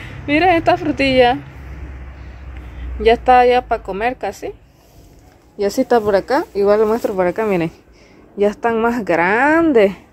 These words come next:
Ya vieron nuestras lechugas. La cebolla. Este de aquí no recuerdo qué es. Esto aquí es un ají. Ya están más grandes.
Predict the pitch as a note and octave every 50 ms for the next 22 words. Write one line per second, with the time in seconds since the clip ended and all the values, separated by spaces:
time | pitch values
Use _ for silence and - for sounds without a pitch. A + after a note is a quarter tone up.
0 | - - - F#3+ A3 A3+ A3+ A3+ A#3 A#3+ B3+ B3 A3+ A3+ - G#3 G3 G3 F3+ E3
1 | E3 - - B3 B3+ A#3+ C4 C#4 D4 D#4 - - - _ - - - _ _ -
2 | - _ _ - - _ - _ _ _ _ - _ _ _ _ _ _ _ _
3 | _ _ _ _ - G3+ G3+ G3 F#3+ - - G#3+ F#3+ E3+ F3 F#3 A3 B3+ C#4 D4
4 | D4+ D#4 D#4 E4 F4+ E4+ - - B3 A#3+ - B3+ A3+ G#3 - A3 A#3 A#3+ B3 A#3+
5 | A#3 G#3+ F#3+ - G#3+ G#3+ G#3+ - G#3 G3 - G#3 G#3 G#3 A#3 C4+ C#4+ - - -
6 | - - - - - _ _ _ - _ - - - - - - - - _ _
7 | _ _ A3 A3 - A#3+ G#3+ F#3 G3 G#3+ - B3 B3 A3+ G3 F#3 F#3 F#3+ G3+ G3+
8 | A#3 C4+ D4 E4+ - - - - - - - G#3 A3 G#3 - A#3 A3 G#3+ A3+ B3
9 | A#3+ A3 G3 F3+ F3 F#3+ G#3+ A#3+ A#3 C#4 D4+ E4